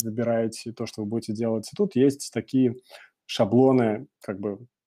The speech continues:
визуальные в-, вида графиков, да, вы можете подписать, там прям есть шаблоны инфографики.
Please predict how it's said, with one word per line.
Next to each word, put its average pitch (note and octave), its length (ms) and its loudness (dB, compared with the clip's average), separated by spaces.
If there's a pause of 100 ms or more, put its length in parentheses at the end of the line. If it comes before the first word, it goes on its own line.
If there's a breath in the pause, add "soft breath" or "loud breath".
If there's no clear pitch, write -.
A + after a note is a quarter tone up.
(320)
визуальные A#2 720 4
в-, A2 400 -2
вида A#2+ 360 2
графиков, D#3+ 640 0
да, C#3 140 2
вы B2+ 60 0
можете A#2+ 240 -4
подписать, D#3 420 -2
там A#2 120 0
прям A2 200 -2
есть A2+ 160 -4
шаблоны A#2 340 -2
инфографики. G#2 640 -4